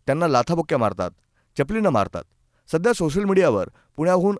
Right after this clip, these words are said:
अशाच महिलांचा भांडणाचा व्हिडिओ व्हायरल होतोय. यामध्ये दोन महिला एकमेकांशी भांडताना दिसतायत. पुण्याच्या हवेली तालुक्यातील रहाटवडे या गावामध्ये जमिनीच्या वादातून महिलांमध्ये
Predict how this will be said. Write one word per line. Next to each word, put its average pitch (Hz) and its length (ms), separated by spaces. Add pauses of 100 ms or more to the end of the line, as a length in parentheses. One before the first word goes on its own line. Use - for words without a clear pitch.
अशाच 175 360
महिलांचा 139 440
भांडणाचा 123 400
व्हिडिओ 123 280
व्हायरल 101 220
होतोय. 98 220 (440)
यामध्ये 117 280
दोन 110 180
महिला 107 320 (300)
एकमेकांशी 180 500
भांडताना 117 420
दिसतायत. 87 280 (480)
पुण्याच्या 190 320
हवेली 160 380
तालुक्यातील 135 440 (500)
रहाटवडे 131 560 (220)
या 127 120
गावामध्ये 165 440
जमिनीच्या 143 420
वादातून 104 480 (220)
महिलांमध्ये 170 600